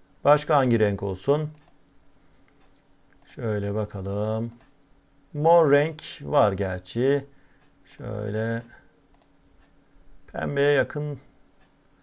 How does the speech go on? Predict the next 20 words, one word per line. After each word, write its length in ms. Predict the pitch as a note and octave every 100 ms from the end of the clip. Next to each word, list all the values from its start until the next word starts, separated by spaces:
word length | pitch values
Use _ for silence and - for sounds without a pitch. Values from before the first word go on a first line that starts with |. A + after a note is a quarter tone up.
| _ _ _ _ _ _ -
bir 180 | B2+ A#2+
renk 300 | C3+ C3 -
mi 60 |
seçsek? 640 | G#2+ - - - C3+ - - _ _ _ _ _ _ _ _ _ _ _ _ _ _ _ _ _ _ _ _
Pembeyi 440 | D3 A#2+ G#2+ A2 A#2
tutturamadım 680 | A#2 - A#2 G#2+ G2 G#2+ C3
ama. 160 | G#2+ - _ - - _ _ _ _ _ _ _ -
Şöyle 240 | - A#2 A#2
mor, 340 | C3 C3 B2+
açık 380 | - B2+ C#3 -
pembe 320 | B2+ A#2+ B2
mi, 120 | G#2
mor 240 | G#2+ A#2+ A2
mu 160 | G2+
artık 320 | G2+ G2 -
hangi 260 | A#2 A2 G#2
renkse 340 | A2 G#2 F#2+
bu. 220 | G#2 C3+ - - - _ _ _ -
Bunu 140 | E3+
seçtim. 520 | D#3 A2+ - C3+ D3